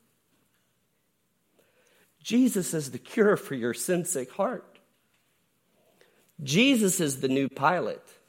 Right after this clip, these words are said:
that I need to control my rudder tongue and set the course of my life in the direction he chooses.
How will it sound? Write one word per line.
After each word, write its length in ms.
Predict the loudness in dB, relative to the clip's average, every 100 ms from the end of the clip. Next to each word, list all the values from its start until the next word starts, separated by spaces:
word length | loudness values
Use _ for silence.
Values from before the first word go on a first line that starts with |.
| _ _ _ _ _ _ _ _ -20 _ -20 _ _ _ _ _ _ _
that 140 | 0 4
I 120 | 4
need 300 | 4 2 -2
to 100 | -12
control 680 | -8 -8 2 4 6 4
my 220 | 0 -4 -4
rudder 360 | 0 0 0
tongue 440 | -2 -4 -4 -4 -6
and 120 | -6
set 300 | -4 -4 -4
the 80 | -10
course 340 | -2 -2 -2
of 80 | -6
my 140 | -6
life 340 | -4 -4 -6 -8
in 120 | -10
the 60 |
direction 540 | -8 -4 -4 -4 -10 -14 _
he 240 | -12 -12
chooses. 480 | -10 -14 -14 -18